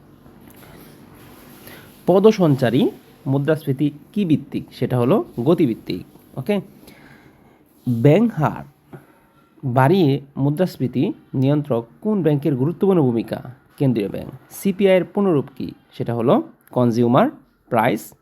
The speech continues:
ইনডেক্স। প্রকৃত মুদ্রাস্ফীতি যখন দেখা দেয় কি হয়? সেটা পূর্ণ নিয়োগ স্তরের। ভোক্তার মূল্য সূচককে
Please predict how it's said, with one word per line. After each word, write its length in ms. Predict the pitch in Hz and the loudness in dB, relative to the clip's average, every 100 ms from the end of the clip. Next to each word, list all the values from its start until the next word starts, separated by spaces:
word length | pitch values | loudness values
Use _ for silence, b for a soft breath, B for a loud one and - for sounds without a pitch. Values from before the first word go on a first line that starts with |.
| _ | _
ইনডেক্স। 400 | 165 147 82 131 - - _ _ b b b b b b _ _ | 0 0 -2 -10 -20 -20 _ _ b b b b b b _ _
প্রকৃত 400 | - 214 - 247 | 2 2 2 -2
মুদ্রাস্ফীতি 680 | 254 202 185 196 165 - 131 - _ - | 0 0 -2 -4 -6 -4 -4 -6 _ -6
যখন 300 | 117 127 143 | -2 0 0
দেখা 280 | 127 113 185 | -2 0 0
দেয় 320 | 135 107 170 262 _ - | 0 2 0 -2 _ -12
কি 100 | - | -4
হয়? 320 | 180 131 143 196 - | -2 0 0 -2 -8
সেটা 420 | 139 123 120 285 - _ _ _ - | -6 -2 0 -2 -6 _ _ _ -2
পূর্ণ 380 | 170 165 151 143 - | 2 4 2 0 -4
নিয়োগ 240 | 131 123 | -2 -2
স্তরের। 360 | - 107 76 - - _ _ _ _ _ _ _ _ _ _ _ - _ _ _ _ _ - 131 | -6 -8 -8 -10 -14 _ _ _ _ _ _ _ _ _ _ _ -20 _ _ _ _ _ -4 2
ভোক্তার 360 | 139 151 196 | 2 2 0
মূল্য 260 | 180 160 202 | 0 0 0
সূচককে 500 | 190 160 147 131 135 | -2 -6 -6 -4 -4